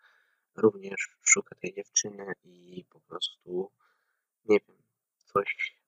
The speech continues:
zrobi, bo ja niestety nie mogę nic w tej sprawie zrobić, jak tylko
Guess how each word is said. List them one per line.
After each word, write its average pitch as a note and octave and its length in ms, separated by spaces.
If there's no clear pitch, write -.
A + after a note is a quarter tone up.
zrobi, G2+ 480
bo - 160
ja G#2 320
niestety - 520
nie F#2+ 100
mogę G#2 260
nic G2+ 220
w - 20
tej F2+ 120
sprawie F#3+ 320
zrobić, G3 320
jak - 140
tylko - 380